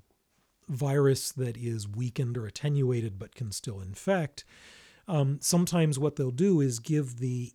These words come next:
inactivated virus but with some other chemical added to it to sort of make the experience worse for your body so that your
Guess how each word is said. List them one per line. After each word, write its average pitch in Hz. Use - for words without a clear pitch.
inactivated 143
virus 170
but 143
with 143
some 180
other 190
chemical 160
added 151
to 165
it -
to 135
sort 151
of -
make 143
the 139
experience 139
worse 139
for 147
your 131
body 131
so 123
that 120
your 120